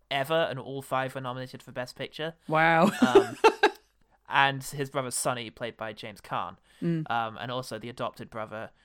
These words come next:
Speaker 1: uh, played by Robert Duvall,
Speaker 2: Mm.
Speaker 1: Tom Hagen. So,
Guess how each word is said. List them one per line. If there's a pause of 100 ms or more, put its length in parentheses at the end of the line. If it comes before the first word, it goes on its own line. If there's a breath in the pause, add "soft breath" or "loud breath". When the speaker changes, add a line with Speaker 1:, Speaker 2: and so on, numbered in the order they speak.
(180)
Speaker 1:
uh,
played
by
Robert
Duvall, (140)
Speaker 2:
Mm. (560)
Speaker 1:
Tom
Hagen. (480 soft breath)
So,